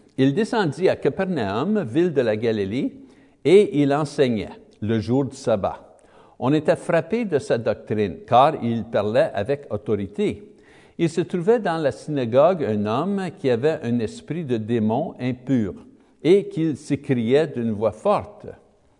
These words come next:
Ah, qu'y a-t-il entre nous et toi, Jésus de Nazareth ? Tu es venu pour nous perdre. »« Je sais qui tu es, le Saint de Dieu. » Jésus le menaça, disant, « Tais-toi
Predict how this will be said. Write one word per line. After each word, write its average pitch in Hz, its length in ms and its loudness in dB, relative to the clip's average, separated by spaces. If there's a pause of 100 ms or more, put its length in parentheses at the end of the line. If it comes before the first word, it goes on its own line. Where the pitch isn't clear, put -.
(160)
Ah, 127 440 4 (360)
qu'y 202 120 4
a-t-il 196 360 4
entre 170 260 0
nous 160 360 2
et 156 100 4
toi, 202 480 0
Jésus 135 440 0
de 135 160 2
Nazareth ? 117 680 -2 (200)
Tu - 180 -2
es 156 80 4
venu 147 460 0
pour 135 180 -2
nous 123 200 0
perdre. »« 117 600 0 (480)
Je 139 140 4
sais 208 560 4
qui 240 240 0
tu 123 320 0
es, 101 180 2
le 117 160 0
Saint 180 400 -4
de 127 120 -2
Dieu. » 104 420 -2 (680)
Jésus 113 540 -2
le 113 160 4
menaça, 113 640 0
disant, « 98 440 -4 (120)
Tais-toi 131 580 2